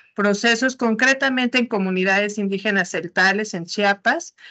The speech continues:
en las cadenas de valor de café, miel, cosméticos y del sector de las finanzas solidarias. Em,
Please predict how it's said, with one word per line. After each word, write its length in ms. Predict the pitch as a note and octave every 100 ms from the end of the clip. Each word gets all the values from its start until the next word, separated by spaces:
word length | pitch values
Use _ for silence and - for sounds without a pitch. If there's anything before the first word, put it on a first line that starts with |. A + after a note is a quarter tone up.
| - -
en 100 | F3+
las 160 | F3
cadenas 400 | G3+ F#3+ G3 G3
de 120 | G3
valor 380 | F3 E3+ F#3 F#3
de 140 | F#3+ F#3
café, 420 | D#3 - G3 G3+
miel, 300 | F#3+ F#3 F#3
cosméticos 960 | F3 - F#3 G3 G3+ G#3 - A3 A3 _ - - _
y 180 | G#3+ A3
del 180 | A3 G#3
sector 480 | F#3+ - G3+ G3 F#3+
de 300 | G3 G3 F#3+
las 240 | F3+ F#3
finanzas 520 | F#3+ F3+ F3 F3 F#3
solidarias. 880 | - D#3 D#3+ D#3+ D#3+ D3+ D3 - - _ - _ _
Em, 880 | - E3+ E3 E3+ E3 E3 E3 D#3+ D#3+